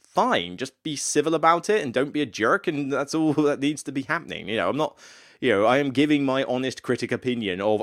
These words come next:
a game. If I didn't like it, I didn't like it. Deal with it. You know, <laughs> it's not like I've insulted your baby child or something. Um,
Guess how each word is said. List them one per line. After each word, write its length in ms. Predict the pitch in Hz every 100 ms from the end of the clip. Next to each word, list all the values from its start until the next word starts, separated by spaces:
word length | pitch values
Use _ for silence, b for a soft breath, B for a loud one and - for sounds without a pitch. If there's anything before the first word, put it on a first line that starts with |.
| -
a 160 | 107
game. 400 | 107 139 123 90
If 160 | - -
I 60 | 95
didn't 320 | 135 170 -
like 260 | 143 151
it, 140 | 104 -
I 60 | 101
didn't 240 | 143 143
like 340 | - 151 -
it. 220 | - - - _ -
Deal 280 | 98 139 175
with 140 | 95
it. 180 | 71 71 -
You 120 | 131
know, 160 | 90 -
<laughs> 40 |
it's 180 | 175 -
not 200 | 143 -
like 220 | 131 135
I've 120 | 131
insulted 520 | 123 120 - 127 127 113
your 120 | 117
baby 380 | 90 98 117 107
child 500 | - 123 139 90 87
or 100 | 76
something. 380 | 71 73 95 B B B B B
Um, 440 | 110 120 123 123